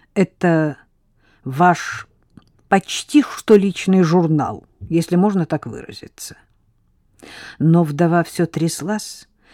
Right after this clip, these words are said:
и показывала на одну из фотографий, где за полуголой девицей угадывался раздражённый Разлогов. Волошин посмотрел внимательнее и ничего не увидел. Ну и что? "Этого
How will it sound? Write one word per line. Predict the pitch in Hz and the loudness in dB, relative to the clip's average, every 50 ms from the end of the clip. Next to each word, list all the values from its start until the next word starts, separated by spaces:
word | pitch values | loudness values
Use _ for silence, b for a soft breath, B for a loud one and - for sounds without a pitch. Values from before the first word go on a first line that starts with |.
| b b b | b b b
и | 160 | -4
показывала | 160 - 190 175 - 202 202 202 185 196 190 190 202 196 202 202 | 0 0 -2 0 4 4 4 4 4 2 2 2 4 4 4 4
на | 202 196 196 202 | 4 4 4 4
одну | 202 175 165 190 196 202 202 208 | 2 2 2 4 6 6 6 6
из | 202 - | 4 4
фотографий, | - 214 202 - 214 185 180 175 180 170 170 170 - - 185 170 | 0 -2 0 2 0 0 2 2 2 2 2 0 -2 -2 -4 -2
где | 160 160 147 175 196 185 | -2 0 2 2 4 4
за | 175 202 | 4 2
полуголой | 196 - 233 254 233 226 214 190 170 190 214 208 196 196 196 | 2 2 2 2 4 4 2 2 4 6 6 8 8 6 4
девицей | 165 156 185 202 196 196 185 - - - - 226 233 - b b b b b b b b b | 4 2 2 2 2 2 0 -2 -6 -8 -6 -6 -6 -8 b b b b b b b b b
угадывался | 170 180 170 165 185 185 190 180 185 180 185 185 170 - - 180 175 | 2 2 4 6 4 4 4 4 2 2 2 0 0 0 0 2 2
раздражённый | 170 180 175 147 135 135 160 170 165 147 170 175 170 165 165 165 165 | 4 2 0 0 0 0 0 0 2 2 0 2 2 4 4 2 2
Разлогов. | 160 165 165 143 131 131 131 127 110 107 113 113 - - - - - - | 2 0 0 0 -2 -6 -6 -6 -8 -8 -10 -12 -14 -16 -20 -20 -10 -2
Волошин | 156 175 190 190 185 190 202 196 180 - - 190 190 180 b b b b b b | 2 4 4 6 6 6 4 4 2 0 0 0 0 -2 b b b b b b
посмотрел | - 180 - 190 185 170 175 180 185 180 | -8 -4 0 0 0 2 2 2 2 4
внимательнее | 165 175 185 190 190 185 180 - 180 175 180 180 175 180 | 4 4 4 6 4 4 2 2 2 2 4 4 4 4
и | 180 190 196 202 | 4 6 4 4
ничего | 170 - - 190 180 180 | 2 2 -2 0 2 2
не | 175 175 170 | 2 4 4
увидел. | 175 165 160 160 147 175 170 | 2 2 2 2 2 2 4
Ну | 185 196 202 196 | 6 6 6 6
и | 180 | 4
что? | 143 - - - - 147 143 151 160 - _ _ _ _ _ _ _ _ _ _ _ _ _ _ _ _ _ _ _ _ _ _ _ _ _ _ _ _ _ _ | 2 -2 -8 -8 -4 -4 -4 -4 -4 -8 _ _ _ _ _ _ _ _ _ _ _ _ _ _ _ _ _ _ _ _ _ _ _ _ _ _ _ _ _ _
"Этого | 170 160 170 170 156 - _ _ - - - - - - - | -2 0 0 0 -2 -8 _ _ -14 -14 -14 -16 -18 -18 -18